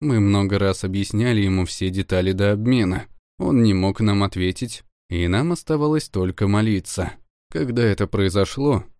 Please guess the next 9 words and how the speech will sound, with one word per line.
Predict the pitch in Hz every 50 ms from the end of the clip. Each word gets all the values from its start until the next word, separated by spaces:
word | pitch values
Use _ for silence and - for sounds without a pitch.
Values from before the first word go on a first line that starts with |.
| _ _ 139
меня | 131 117 107 95 90 90 95 101
уже | 98 85 104 95
там | - 98 95 98 101 110
не | 127 131
было, | 110 95 98 92 90 87 - - - _ _ -
но | 185 185 139
позже | - 110 110 113 110 104 104 101
я | 90 98 95
узнал, | 95 95 90 85 101 104 117 131 117